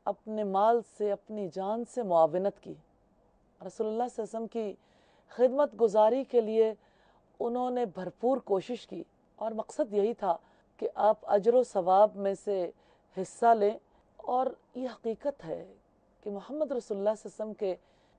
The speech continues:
مشن کا ساتھ دینے والوں میں سیدہ خدیجہ کا نمایاں ہاتھ ہے، اور رہتی دنیا تک وہ محمد صلی اللہ علیہ وسلم کے اجر و ثواب میں حصہ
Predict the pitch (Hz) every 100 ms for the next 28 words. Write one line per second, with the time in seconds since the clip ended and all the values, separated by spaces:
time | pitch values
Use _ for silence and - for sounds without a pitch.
0 | - 202 240 285 277 240 214 - 220 226
1 | 180 202 208 202 185 185 208 190 175 -
2 | _ _ _ _ _ - 233 240 240 -
3 | - 175 208 208 240 247 196 165 - _
4 | _ 180 190 190 208 208 160 165 170 -
5 | - _ _ _ _ _ _ _ - 208
6 | 196 170 208 - 233 156 190 202 233 202
7 | 196 185 - _ _ _ _ _ _ _
8 | _ _ 180 226 226 - _ 196 190 233
9 | 285 277 - 226 202 196 202 202 190 -
10 | 190 190 214 208 _ _ _ _ _ _
11 | _ - - 202 233 220 - 180 185 190
12 | 202 175 151 -